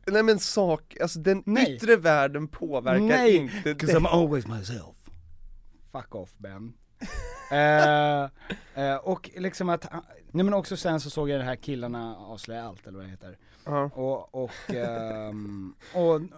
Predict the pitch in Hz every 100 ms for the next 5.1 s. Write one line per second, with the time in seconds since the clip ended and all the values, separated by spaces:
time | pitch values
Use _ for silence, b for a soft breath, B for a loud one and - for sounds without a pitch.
0 | 170 170 - 160 165 151 151 147 147 147
1 | 135 143 127 135 135 120 120 120 - -
2 | - 110 135 131 120 123 113 113 - -
3 | 131 127 131 143 139 120 - 139 151 127
4 | 107 117 113 107 - 135 120 - 127 98